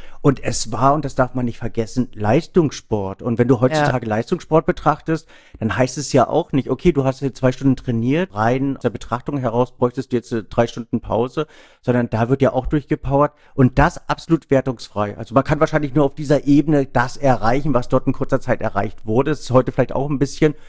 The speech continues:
Speaker 1: mit Berücksichtigung der Arbeitszeiten und so weiter langfristiger alles. Aber
Speaker 2: Ja.
Speaker 1: daher also würde ich das wertungsfrei, es war eine Erfahrung, es hat dich wahrscheinlich auch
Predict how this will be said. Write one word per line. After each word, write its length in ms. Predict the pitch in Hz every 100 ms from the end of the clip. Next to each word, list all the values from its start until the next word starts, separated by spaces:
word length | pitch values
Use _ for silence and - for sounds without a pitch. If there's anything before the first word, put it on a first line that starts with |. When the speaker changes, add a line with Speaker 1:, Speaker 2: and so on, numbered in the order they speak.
| - -
Speaker 1:
mit 140 | 131 -
Berücksichtigung 880 | 123 123 139 120 - 120 135 127
der 460 | 123 120 117 113 -
Arbeitszeiten 600 | 113 131 139 - 131 139
und 100 | 135
so 160 | - 113
weiter 260 | 117 113
langfristiger 840 | 117 104 135 - 151 - 147 143 -
alles. 300 | 139 143 _ - - _ _ _
Aber 440 | 127 127 120 120 117
Speaker 2:
Ja. 240 | 151 151
Speaker 1:
daher 500 | 110 107 127 123 127 - _ _ _ -
also 220 | 143 139
würde 140 | 175
ich 60 | 196
das 300 | 190 - -
wertungsfrei, 800 | 131 127 139 170 220 185 - 160
es 120 | 175
war 80 | -
eine 140 | 151 139
Erfahrung, 600 | 123 - 131 147 165 165
es 100 | -
hat 140 | 143
dich 100 | 123
wahrscheinlich 400 | - - 135 135
auch 140 | 135